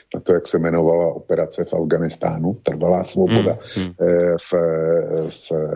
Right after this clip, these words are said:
Speaker 1: operace v Iráku se jmenovala nějak velice podobně. Takže ti, tyhle země, eh, jak si tu trvalou svobodu po našem odmítají a, e, zjistili, že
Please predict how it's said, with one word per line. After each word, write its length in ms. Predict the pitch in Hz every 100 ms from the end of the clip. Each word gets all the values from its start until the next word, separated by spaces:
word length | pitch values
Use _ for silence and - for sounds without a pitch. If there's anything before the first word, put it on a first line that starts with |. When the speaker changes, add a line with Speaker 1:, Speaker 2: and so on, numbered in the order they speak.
| 76
Speaker 1:
operace 520 | 78 - 85 82 -
v 100 | -
Iráku 340 | 82 80 80 -
se 120 | -
jmenovala 480 | 82 80 78 80 82
nějak 320 | 80 82 - - - -
velice 500 | 87 92 78 - 87
podobně. 560 | - 85 82 78 76 _ - _ _ -
Takže 580 | 80 78 90 95 85
ti, 320 | 76 85 85 80
tyhle 440 | - 80 82 92
země, 720 | 80 78 80 82 82 85 82 _ - 80
eh, 160 | 78
jak 220 | 78 80 -
si 140 | -
tu 140 | -
trvalou 520 | 90 85 78 80 87 90
svobodu 680 | 82 80 73 82 90 - - - - _
po 100 | 95
našem 480 | 82 80 - 92 87
odmítají 840 | 90 76 85 80 85 82 82 101 - _ _ _ _ _
a, 320 | 85 82 80 80
e, 540 | - - 85 80 80
zjistili, 720 | 78 82 - 87 82 85 85
že 320 | 85 82 80